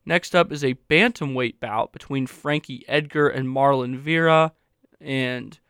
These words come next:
Frankie's the eighth ranked bantamweight in the world. Marlon is the thirteenth ranked bantamweight in the world. I'm gonna have to go with Marlon. I think he gets it done.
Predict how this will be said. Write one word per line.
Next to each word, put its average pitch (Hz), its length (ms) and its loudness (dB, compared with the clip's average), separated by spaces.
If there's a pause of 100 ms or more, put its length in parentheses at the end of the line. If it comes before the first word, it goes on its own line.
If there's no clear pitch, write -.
(440)
Frankie's 160 580 -4
the 127 180 -16
eighth 160 320 -4
ranked 147 300 -6
bantamweight 135 480 -2
in - 80 -8
the 135 40 -6
world. 135 400 -2
Marlon 131 540 -2
is 131 160 -10
the - 140 -18
thirteenth 180 640 -6
ranked 170 240 0
bantamweight 151 480 0
in 151 80 -6
the 139 60 -8
world. 147 400 2 (840)
I'm 156 180 0
gonna 175 120 4
have 160 120 4
to - 60 -20
go 143 120 0
with 131 120 -2
Marlon. 139 540 2
I 113 140 -8
think 127 180 -10
he 120 80 -12
gets - 220 -18
it - 120 -20
done. 113 340 -8